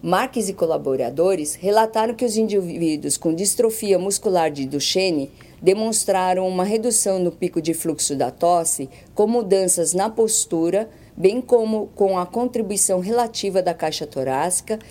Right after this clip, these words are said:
e compartimentos abdominais para o volume corrente. No entanto, a postura não afetou a ativação eletromiográfica.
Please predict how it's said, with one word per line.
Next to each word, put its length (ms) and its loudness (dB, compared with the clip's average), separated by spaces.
e 100 -4
compartimentos 880 0
abdominais 880 0
para 260 4
o 120 0
volume 480 -2
corrente. 680 -2
No 140 0
entanto, 680 0
a 140 -2
postura 580 0
não 240 0
afetou 460 2
a 60 4
ativação 580 0
eletromiográfica. 1200 0